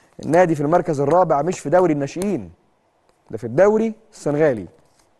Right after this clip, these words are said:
الحلو فين؟ الحلو جاي ان الراجل ده اول امبارح ينضم الى منتخب السنغال تحت عشرين سنه، وبالتالي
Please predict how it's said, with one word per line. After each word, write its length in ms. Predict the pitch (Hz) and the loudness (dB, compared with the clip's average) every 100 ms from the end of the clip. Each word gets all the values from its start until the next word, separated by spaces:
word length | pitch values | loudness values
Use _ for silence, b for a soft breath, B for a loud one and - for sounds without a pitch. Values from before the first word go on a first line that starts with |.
| _ _ _ - | _ _ _ -14
الحلو 340 | - 185 190 | -6 2 2
فين؟ 360 | 147 180 170 139 - | 4 2 2 -2 -8
الحلو 280 | - 175 156 | -4 0 2
جاي 240 | 147 104 - _ _ _ _ _ _ b b b b b 135 | 2 -2 -8 _ _ _ _ _ _ b b b b b 0
ان 180 | 139 | 2
الراجل 480 | 135 147 208 214 185 | 4 4 4 4 2
ده 260 | 165 160 131 _ - | 2 0 -2 _ -2
اول 300 | 190 214 185 | 0 2 2
امبارح 600 | 160 156 143 123 - - - _ - | 2 2 0 0 -8 -14 -20 _ -6
ينضم 580 | 143 147 147 214 202 170 | 0 0 2 2 2 0
الى 320 | 170 202 165 | 2 4 4
منتخب 520 | 147 143 214 170 123 95 | 2 -2 -2 0 -2 -4
السنغال 680 | - - 156 175 254 277 240 - _ _ _ _ | -8 -2 2 4 4 2 -2 -12 _ _ _ _
تحت 240 | 240 - 202 | -4 -2 -2
عشرين 320 | 170 - 185 | -2 -2 -4
سنه، 220 | 139 98 - _ _ _ _ _ _ _ _ _ _ _ _ _ _ _ _ _ _ _ _ _ | -4 -6 -10 _ _ _ _ _ _ _ _ _ _ _ _ _ _ _ _ _ _ _ _ _
وبالتالي 640 | 120 127 135 208 233 254 | -2 0 2 2 2 0